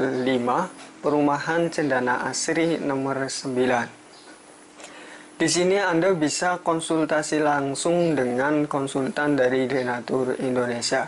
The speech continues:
Anda bisa kunjungi fanspage kami yang sudah saya kaitkan linknya pada video ini, atau melalui Instagram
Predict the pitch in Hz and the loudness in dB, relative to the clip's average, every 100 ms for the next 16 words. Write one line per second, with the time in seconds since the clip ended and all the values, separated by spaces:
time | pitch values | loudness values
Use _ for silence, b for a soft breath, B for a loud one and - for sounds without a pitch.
0 | - B B B 131 131 135 131 127 156 | -6 B B B 0 2 0 0 0 2
1 | 147 135 B B - 139 127 131 123 131 | 2 0 B B -4 -2 0 -2 0 0
2 | 160 165 160 B B - - 160 147 139 | 2 0 -4 B B -20 -4 -2 0 -2
3 | - 151 131 139 127 143 160 160 147 139 | -2 -2 0 -2 0 2 2 0 0 -2
4 | 139 120 143 127 - 139 135 127 - 131 | -2 -2 0 -2 -2 -2 -2 -4 0 0
5 | 120 - 156 151 139 131 139 139 127 127 | -2 -2 0 2 2 0 0 0 2 2
6 | 123 - 135 127 123 - 127 135 190 185 | 0 -2 0 0 0 -2 0 2 0 -2
7 | B B B B 196 - 131 127 123 123 | B B B B -8 -2 0 2 2 2
8 | 123 127 127 127 127 123 - - - 127 | 2 2 2 2 2 0 -6 -12 -6 -4
9 | - 143 127 113 147 139 147 147 147 | -2 -2 -2 -4 -2 0 2 0 -2